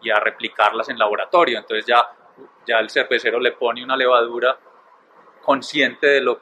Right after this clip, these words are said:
que espera y con unas características. Si hay una cantidad, como un ingrediente más de, de un plato en la cocina,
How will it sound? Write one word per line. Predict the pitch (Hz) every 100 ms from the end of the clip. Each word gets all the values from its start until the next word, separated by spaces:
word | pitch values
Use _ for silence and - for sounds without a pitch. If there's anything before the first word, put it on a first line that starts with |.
| _
que | 123 113 110 113
espera | - - 123 120 127 131 135 135 -
y | 123
con | - 117
unas | 113 113 123 127
características. | - 117 - 110 151 - - 107
Si |
hay | 101 117
una | 127
cantidad, | 127 - 113 113
como | 127 120
un | 120
ingrediente | 143 135 127 127 117 - 151 151
más | 156 147 151
de, | 147 147 156 156
de | 147 147
un | 147 147 - 147 - -
plato | 180 175 - 160 160
en | 151
la | 135
cocina, | 120 190 185 156